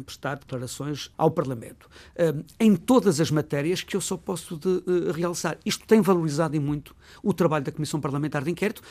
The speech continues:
porque deixamos tudo aquilo que é secundário, eh, e que pode ser relevante, pode ser importante, e, eh, o nosso foco tem sido, eh,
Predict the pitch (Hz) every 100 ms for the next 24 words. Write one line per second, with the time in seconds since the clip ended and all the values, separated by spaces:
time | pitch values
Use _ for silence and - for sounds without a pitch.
0 | - - 202 - 180 - 143 143 - 160
1 | 135 165 147 131 165 - 156 139 - 143
2 | 143 143 120 113 - - - 131 120 135
3 | - - 98 - 120 - 127 127 165 175
4 | 143 127 151 160 - 185 208 - - -
5 | - 208 240 151 - 165 147 160 - -
6 | 151 - 151 127 147 - - 147